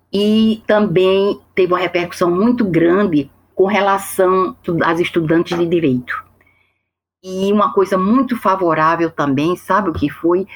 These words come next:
Você sabe que tudo tem uma, uma questão, vamos dizer, oculta.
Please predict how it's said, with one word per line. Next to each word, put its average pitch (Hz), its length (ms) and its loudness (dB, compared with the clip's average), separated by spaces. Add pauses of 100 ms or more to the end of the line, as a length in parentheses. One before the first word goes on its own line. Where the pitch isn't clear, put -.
(140)
Você - 200 -2
sabe 196 340 -4
que 190 220 -8 (100)
tudo 233 540 0 (420)
tem 196 140 0
uma, 170 640 0
uma 156 180 -2
questão, 180 680 -2 (440)
vamos 196 260 -2
dizer, 185 280 0
oculta. 170 640 -4